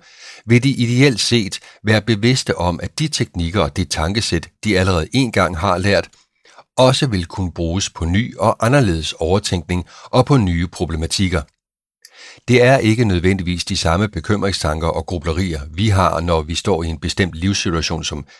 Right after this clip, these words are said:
femogtyve-årig og igen som femoghalvtreds-årig. Men overtænkningsmekanismen vil være den samme, og anfægtelsen af C A S vil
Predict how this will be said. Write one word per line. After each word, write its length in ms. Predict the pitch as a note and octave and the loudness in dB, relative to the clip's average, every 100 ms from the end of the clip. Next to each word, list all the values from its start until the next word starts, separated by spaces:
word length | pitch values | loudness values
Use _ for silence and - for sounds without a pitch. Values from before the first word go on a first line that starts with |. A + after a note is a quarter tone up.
| - | -2
femogtyve-årig 800 | A2 A2 A2 - F#2+ E2+ E2 F2 - - - | 0 2 0 0 2 4 4 2 -2 -14 -2
og 120 | A#2 | 0
igen 300 | A#2 A#2 A#2+ | 2 2 2
som 220 | - D#2 | 0 -2
femoghalvtreds-årig. 920 | - G#2 F2 D#2 - A2 G#2+ D2+ D2 D2 _ _ _ _ _ _ - - - | -2 -2 -2 -4 -2 -2 -2 -2 -4 -8 _ _ _ _ _ _ -20 -20 -2
Men 200 | A2 B2 | 2 2
overtænkningsmekanismen 1300 | A#2+ C3+ D#3 D#3 F#2+ D2+ E2+ - E2 E2 E2 D#2 F2 D#2 - _ - | 4 6 6 4 0 0 -4 -2 -2 0 -2 -2 -4 -6 -12 _ 0
vil 220 | A2 D3 C#3+ - | 4 4 0 -2
være 220 | E2 D#2 | 0 0
den 140 | D#2+ | -2
samme, 420 | C#2+ E2+ D#2 F2 F#2 _ _ - - | -4 0 2 0 -4 _ _ -20 -2
og 220 | A2 - | 0 2
anfægtelsen 680 | A#2 C3 C3+ F#2+ E2 - E2 - - | 2 2 0 0 -2 -4 -6 -8 -4
af 160 | D#2 C#2+ | -4 -2
C 240 | - A2 - | -2 -2 -2
A 320 | D2+ G2+ G#2+ | -6 -2 -2
S 120 | - - _ | -2 -10 _
vil 120 | B2 | -2